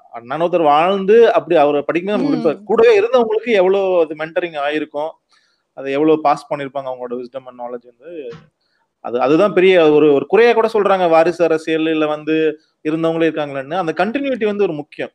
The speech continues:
Speaker 1: ஒரு, ஒரு பெரிய நிறுவனம் வந்து, ஒரு கார்ப்பரேட் நிறுவனம் இருந்தா கூட திடீர்னு எல்லாமே புது ஆளா கொண்டு வந்தீங்கன்னா அது, அந்த இது நட-, தொடர்ச்சி இருக்காது வந்துட்டு. அந்த ஒரு
Speaker 2: ம்.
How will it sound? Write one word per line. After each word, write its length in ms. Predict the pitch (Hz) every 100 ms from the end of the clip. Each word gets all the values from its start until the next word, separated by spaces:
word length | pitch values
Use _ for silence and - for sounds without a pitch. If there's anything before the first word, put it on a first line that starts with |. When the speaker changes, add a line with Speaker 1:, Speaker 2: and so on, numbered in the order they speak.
| _
Speaker 1:
ஒரு, 220 | 135 131 131
ஒரு 140 | 131
பெரிய 280 | 151 156 175
நிறுவனம் 380 | 156 160 156 151
வந்து, 320 | 147 143 151
ஒரு 120 | 135
கார்ப்பரேட் 460 | 131 139 143 147 131
நிறுவனம் 320 | 131 135 131
இருந்தா 220 | 123 120 120
கூட 220 | 127 117 110 - _ _ _ _ _ 120
திடீர்னு 680 | 143 165 269 269 240 185 156 _ _ _ -
எல்லாமே 360 | 147 170 196
புது 300 | 208 202 214
ஆளா 200 | 214 185
கொண்டு 280 | 165 165 170
வந்தீங்கன்னா 320 | 165 170 180
அது, 160 | 170 147 135 131 127 123 123 131
அந்த 180 | 131 131
இது 160 | 139 151
நட-, 220 | 131 127
தொடர்ச்சி 440 | - 139 156 156
இருக்காது 360 | 147 135 151 127
வந்துட்டு. 280 | 113 _ _ _ _ _
அந்த 180 | 113 120 117
ஒரு 140 | 123 123
Speaker 2:
ம். 220 | 120